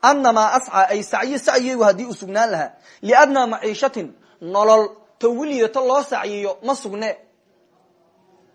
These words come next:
Uma wa sacyiinta nolol yar. Nolol liidata uma wa sacyiin buu leeyahay. Ya.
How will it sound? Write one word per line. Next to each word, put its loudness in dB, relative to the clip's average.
Uma 8
wa 10
sacyiinta -4
nolol -2
yar. -10
Nolol -2
liidata -2
uma 0
wa 4
sacyiin -2
buu -8
leeyahay. -2
Ya. 6